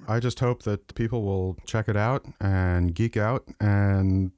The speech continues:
tell their friends and send us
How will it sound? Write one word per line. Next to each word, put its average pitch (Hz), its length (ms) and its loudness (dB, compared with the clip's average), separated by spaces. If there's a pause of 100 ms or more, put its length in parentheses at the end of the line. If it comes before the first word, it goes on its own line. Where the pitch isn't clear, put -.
tell 110 180 0
their 107 100 2
friends 123 560 2
and 95 640 2 (540)
send 113 360 2
us - 480 -2